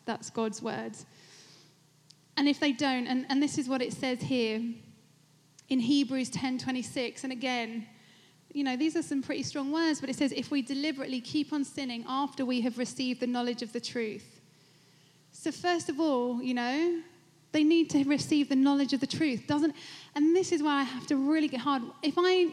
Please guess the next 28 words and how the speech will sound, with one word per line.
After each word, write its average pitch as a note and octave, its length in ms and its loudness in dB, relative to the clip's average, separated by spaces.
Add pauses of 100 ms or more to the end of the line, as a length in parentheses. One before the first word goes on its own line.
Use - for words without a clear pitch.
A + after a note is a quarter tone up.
need D4+ 260 6
to C#4+ 80 0
speak C#4+ 220 -4
to - 60 -12
someone, B3+ 180 0
I've D#4+ 200 4
had C#4 200 -2
quite - 220 -4
a C3+ 60 -6
few C4 280 0
difficult A#3 460 -4
conversations, A3+ 720 -4
and A#3 100 -2
I C4+ 120 4
mean B3 240 2
really C4 280 2
hard A3 520 -2 (580)
conversations B3 720 0
with A#3 140 -4
people A#3 300 0
that A3 100 -2
I B3+ 80 -2
have A#3 220 -2
not C4 300 6
wanted B3 360 0
to A#3+ 80 -6
have. G#3 380 -6 (580)
And, C4 260 2